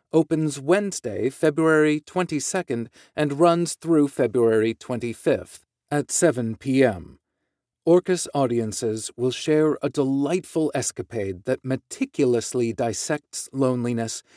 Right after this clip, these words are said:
strips it bare, and reveals rewarding pathways to the joys of human connection. Tickets are available at orcas center dot org slash event slash the dash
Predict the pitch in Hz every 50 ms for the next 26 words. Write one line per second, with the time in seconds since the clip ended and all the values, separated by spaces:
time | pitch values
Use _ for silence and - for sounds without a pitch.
0 | _ _ _ - - - - 190 - - - - 208 - - 139 170 156 135 123
1 | 113 104 101 101 - - _ - 127 117 127 127 120 131 143 143 139 139 123 -
2 | 120 123 135 135 123 127 160 170 175 175 175 175 170 - - 143 139 123 - -
3 | 117 107 104 104 101 95 - - _ _ _ _ _ - - 117 123 113 - 135
4 | 135 135 147 147 143 143 135 - - - 117 104 - - - 147 143 135 135 135
5 | 139 135 - 139 135 110 92 - - - 101 87 82 - - _ _ _ _ _
6 | _ _ _ _ _ _ _ _ _ _ _ _ - - 196 185 - 151 160 156
7 | - - - - - 123 123 123 123 117 127 135 131 123 117 113 101 117 117 123
8 | 147 170 - - - 113 110 - _ _ _ _ _ - 151 165 151 - 143 135
9 | - - - 139 123 117 - 135 127 123 107 127 117 110 107 _ - - 147 135
10 | 120 113 113 131 143 - _ _ _ _ _ - - - 139 123 120 110 110 110
11 | - - - - - 131 113 143 175 165 131 139 151 - - _ _ _ _ -
12 | - - 147 135 127 127 127 127 - - - _ _ _ _ - 123 117 151 151
13 | 151 160 165 165 160 _ _ - 123 120 110 110 110 - - -